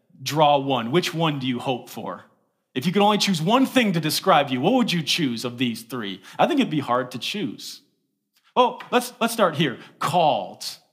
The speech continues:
I'd love to be called. What does it mean to be called? Well, we could spend a lot of time here, but here's the question that I think begs to be answered.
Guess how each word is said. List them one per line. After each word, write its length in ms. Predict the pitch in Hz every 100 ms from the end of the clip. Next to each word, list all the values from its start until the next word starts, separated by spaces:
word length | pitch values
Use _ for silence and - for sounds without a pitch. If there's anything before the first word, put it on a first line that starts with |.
| _ -
I'd 200 | 285 214
love 220 | 175 160
to 100 | -
be 120 | 135
called. 320 | 123 - 117 127
What 100 | 262
does 120 | 240
it 100 | 190
mean 440 | 180 170 139 123 - -
to 100 | -
be 160 | 139 123
called? 640 | - 151 113 95 95 - _ _ _
Well, 420 | 139 131 110 - _ _ _ _ _ _ _
we 80 | 143
could 140 | 147 135
spend 180 | 147
a 60 | 117
lot 180 | 120 110
of 100 | 110
time 280 | - 113 107
here, 340 | 98 98 107 - _ _ _ -
but 80 | 123
here's 220 | 151 131
the 80 | 120
question 500 | - 120 - 120 110
that 100 | 107
I 80 | 101
think 340 | 120 104 -
begs 240 | 110 104 -
to 60 |
be 120 | 107
answered. 460 | 104 101 - 98 113